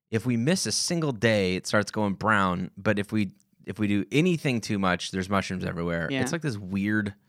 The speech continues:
Speaker 1: happy medium that I just, we cannot figure out.
Speaker 2: Mm.
Speaker 1: So, I don't know. It's been,
Speaker 2: Like, in
Speaker 1: it's
Speaker 2: terms
Speaker 1: been a
Speaker 2: of
Speaker 1: thing.
Speaker 2: watering?
Speaker 1: I guess.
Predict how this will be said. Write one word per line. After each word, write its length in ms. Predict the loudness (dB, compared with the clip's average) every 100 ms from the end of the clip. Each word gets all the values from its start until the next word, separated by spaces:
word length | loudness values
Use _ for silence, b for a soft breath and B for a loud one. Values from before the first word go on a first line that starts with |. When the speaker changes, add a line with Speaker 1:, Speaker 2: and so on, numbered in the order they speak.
| _ _ _ _ _
Speaker 1:
happy 180 | 0 0
medium 300 | 0 -2 -2
that 120 | -2
I 80 | -4
just, 160 | -4 -8
we 140 | -10
cannot 380 | -6 -6 -4 -6
figure 300 | -10 -12 -10
out. 260 | -8 -8 -12 _ -10
Speaker 2:
Mm. 80 | -6
Speaker 1:
So, 280 | -6 -8 -12 -10
I 100 | -10
don't 120 | -10
know. 120 | -14 -14
It's 160 | -14
been, 220 | -8 -8 -8 B B
Speaker 2:
Like, 140 | -2 0
in 60 |
Speaker 1:
it's 80 | 0
Speaker 2:
terms 120 | 2
Speaker 1:
been 40 | 2
a 40 |
Speaker 2:
of 60 | 0
Speaker 1:
thing. 60 | 0
Speaker 2:
watering? 420 | 2 2 2 0 -6 -14
Speaker 1:
I 40 |
guess. 340 | -10 -6 -6